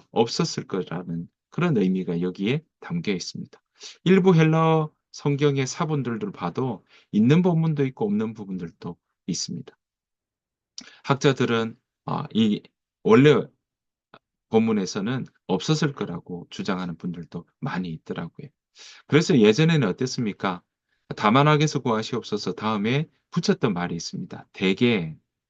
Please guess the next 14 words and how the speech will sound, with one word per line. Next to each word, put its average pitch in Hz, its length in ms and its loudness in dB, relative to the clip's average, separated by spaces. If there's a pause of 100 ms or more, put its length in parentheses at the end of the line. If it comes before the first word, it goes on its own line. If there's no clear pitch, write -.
(300)
나라와 110 440 -4
권세와 139 480 0
영광이 104 520 -2 (200)
아버지께 - 480 -8
영원히 85 260 -4
있습니다." - 680 -14
이렇게 107 480 -4 (340)
우리가 85 500 -6
이야기하기도 90 680 -8
했죠. - 380 -16 (340)
요즘에는 175 380 4
그렇게 139 280 0
대개라는 107 480 -2
말을 85 320 -8